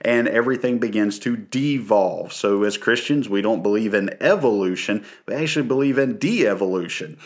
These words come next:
that everything was created perfect in its original context, and it is unwinding, or it is getting worse. It's getting more perverted over the years, where more,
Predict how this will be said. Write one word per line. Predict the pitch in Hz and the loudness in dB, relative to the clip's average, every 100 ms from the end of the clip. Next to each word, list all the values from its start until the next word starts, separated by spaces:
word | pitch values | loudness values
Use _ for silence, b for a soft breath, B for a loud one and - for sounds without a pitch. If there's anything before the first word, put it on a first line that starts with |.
| B - | B -4
that | 107 110 | 0 2
everything | 107 117 135 131 | 2 0 0 0
was | 120 107 | 0 -4
created | - 107 110 101 92 - | -4 -2 0 0 -2 -6
perfect | - 214 - 113 123 | 0 0 2 -2 0
in | 113 | -2
its | 110 - | -2 0
original | 104 107 101 92 | 0 0 0 -6
context, | - 180 147 - 95 90 - B B B | -2 0 2 2 -2 -2 -10 B B B
and | - 160 165 | 2 4 4
it | 131 139 | 2 2
is | 139 | 2
unwinding, | 92 110 123 104 101 120 120 101 90 85 | 0 0 0 0 0 0 0 -2 -4 -4
or | 95 | -2
it | 113 | -2
is | 104 | -2
getting | - 117 104 92 | -2 -2 -2 -2
worse. | 98 110 104 95 98 | 2 4 2 -2 -8
It's | - | -4
getting | 110 107 98 | -2 0 0
more | 110 131 | 2 0
perverted | - - 117 101 107 143 107 92 82 B B - | 0 -2 -2 0 0 2 0 -2 -6 B B 0
over | 113 131 123 110 | 2 2 0 -2
the | 107 | -2
years, | 98 110 143 95 92 - | -4 0 2 2 0 0
where | 104 98 | 0 2
more, | 101 123 131 117 | 2 4 4 4